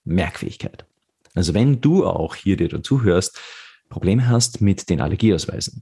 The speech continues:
wenn dich die, wie man so gut sagt, auf Österreichisch hunzen, ja, dann, äh, bleib dabei. Die Valerie wird uns heute so ihre Eindrücke zeigen. Die Valerie war ja auch eine,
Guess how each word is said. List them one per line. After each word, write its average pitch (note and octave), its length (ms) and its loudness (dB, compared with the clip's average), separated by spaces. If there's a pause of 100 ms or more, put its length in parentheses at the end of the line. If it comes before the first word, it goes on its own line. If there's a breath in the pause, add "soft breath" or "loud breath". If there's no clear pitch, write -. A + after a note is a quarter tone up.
(140)
wenn G2 180 2
dich G#2 200 -2
die, G#2+ 160 0
wie G2+ 80 4
man G2 100 4
so G2 80 0
gut - 200 -2
sagt, - 340 -4
auf F#2+ 120 -6
Österreichisch - 680 -4
hunzen, - 520 -2 (360)
ja, A2+ 240 0 (580 loud breath)
dann, G#2+ 520 2
äh, F#2 760 0 (200)
bleib G2 400 0
dabei. A2+ 340 2
Die A2+ 160 -2
Valerie A#2 380 2
wird A2+ 120 4
uns G#2+ 160 0
heute B2+ 540 2
so A#2+ 160 0
ihre C#3 320 2
Eindrücke A#2 460 0
zeigen. F2 380 -2
Die G#2 60 -2
Valerie A#2+ 300 0
war A2 80 2
ja G#2 160 0
auch A#2+ 240 0
eine, G#2+ 320 2